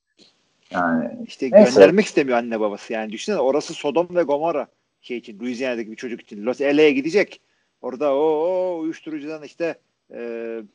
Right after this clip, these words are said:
Speaker 2: kötü niyetli insanların ellerine falan düşecek. Body
Speaker 1: Ya,
Speaker 2: shop'lara gidecek, bilmem ne. Hiç
Speaker 1: geçen
Speaker 2: gerek yok.
Speaker 1: bir oturdum abi. Şu Amazon Prime'da Blue Mountain State varmış. Kaç sene oldu yani? On sene olmuş esteli. Ee, cidden on sene olmuş yani. İki bin on çekimi dizisi.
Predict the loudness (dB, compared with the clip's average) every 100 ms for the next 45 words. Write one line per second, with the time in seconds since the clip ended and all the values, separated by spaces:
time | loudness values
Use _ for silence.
0 | _ _ _ _ _ _ _ -12 -8 -6
1 | -6 -8 -8 -10 -6 -6 -4 -4 -2 -2
2 | -2 -4 -4 -4 -10 -12 -14 _ _ _
3 | -4 -2 0 8 10 10 2 -6 -12 -10
4 | -6 -6 -6 6 6 6 0 -2 -8 -18
5 | _ _ _ _ 4 10 10 10 4 4
6 | 2 2 2 -2 -6 -2 0 0 0 4
7 | 4 6 4 4 4 4 6 6 4 -6
8 | _ 2 6 10 10 8 2 8 8 10
9 | 6 4 2 0 0 2 -4 0 0 0
10 | -2 -2 -2 -2 -2 -4 0 0 -2 -10
11 | -16 _ -4 -4 -8 _ _ _ _ _
12 | _ _ _ _ -12 -8 -6 -4 -2 6
13 | 10 12 12 12 10 6 6 2 -4 -6
14 | -4 -2 -2 -2 -6 -8 -8 -6 -6 -10